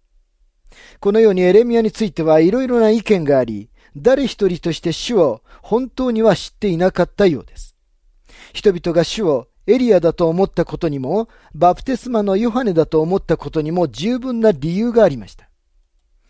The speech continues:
さて、主をエレミヤだと思った人たちがいましたが、彼らがそのように信じるにはそれなりの理由があったのです。なぜなら、エレミヤは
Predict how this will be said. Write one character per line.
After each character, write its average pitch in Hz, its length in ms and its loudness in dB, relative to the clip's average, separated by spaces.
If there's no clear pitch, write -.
さ 196 140 -2
て、 180 140 -2
主 - 180 -8
を 226 100 6
エ 190 140 8
レ 240 100 4
ミ 277 120 -6
ヤ 247 100 2
だ 214 100 4
と 190 140 -2
思 190 160 0
っ - 20 0
た 180 160 -2
人 170 240 -4
た 170 140 -2
ち - 120 -10
が 175 120 2
い 160 80 -2
ま 170 100 -2
し - 80 -6
た 139 140 -4
が、 170 260 2
彼 262 240 2
ら 202 100 4
が 165 140 4
そ - 200 -8
の 247 120 -4
よ 285 140 -2
う 214 40 0
に 175 120 -2
信 185 260 -6
じ 165 120 -4
る 156 80 -2
に 165 120 -4
は 175 140 4
そ - 180 -6
れ 208 100 2
な 240 160 0
り 208 80 -6
の 208 100 2
理 156 240 -4
由 240 180 -2
が 220 200 2
あ 180 100 -2
っ - 80 -6
た 120 140 -14
の 92 80 -16
で - 100 -20
す。 - 220 -20
な 190 160 2
ぜ 165 60 -4
な 151 100 2
ら、 196 260 4
エ 180 120 4
レ 196 120 6
ミ 185 100 0
ヤ 175 140 4
は 190 260 4